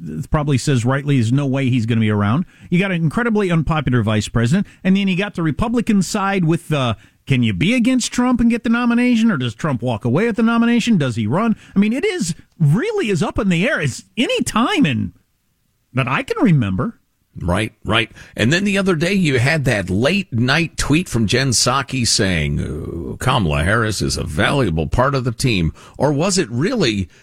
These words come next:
Speaker 2: "You suck, get out," in code?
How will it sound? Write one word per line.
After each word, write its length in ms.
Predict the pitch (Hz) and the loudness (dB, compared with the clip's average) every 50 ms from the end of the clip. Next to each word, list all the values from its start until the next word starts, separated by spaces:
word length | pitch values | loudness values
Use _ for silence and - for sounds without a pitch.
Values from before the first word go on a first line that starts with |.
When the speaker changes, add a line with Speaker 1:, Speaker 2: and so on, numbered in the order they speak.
| _ _ | _ _
Speaker 2:
"You 360 | - - 85 90 117 151 170 151 | -12 -6 -4 0 2 2 4 4
suck, 520 | - - - 185 170 170 - - - - - 92 85 85 | 2 2 2 0 -2 -2 -6 -8 -14 -12 -10 -10 -8 -4
get 280 | - 120 131 131 123 | 0 0 0 2 2
out," 520 | 120 127 143 156 139 76 - - - - - - | 0 0 0 0 -2 -2 -4 -8 -10 -12 -10 -4
in 220 | - 101 98 101 90 | 0 2 2 2 2
code? 640 | - - - 127 127 160 156 76 65 64 - - | 0 0 0 0 0 0 0 -2 -4 -8 -12 -16